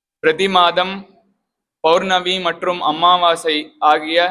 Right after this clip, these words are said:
இரு தினங்களில் நமது பாடசாலையில் பயிலக்கூடிய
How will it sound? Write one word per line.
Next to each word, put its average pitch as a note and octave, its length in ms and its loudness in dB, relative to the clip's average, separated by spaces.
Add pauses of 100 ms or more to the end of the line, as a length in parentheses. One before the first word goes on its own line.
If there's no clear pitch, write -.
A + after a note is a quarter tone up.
(720)
இரு E3 200 0
தினங்களில் F3 640 -2 (760)
நமது E3 400 -2 (1300)
பாடசாலையில் F#3 800 2 (1000)
பயிலக்கூடிய F3 600 0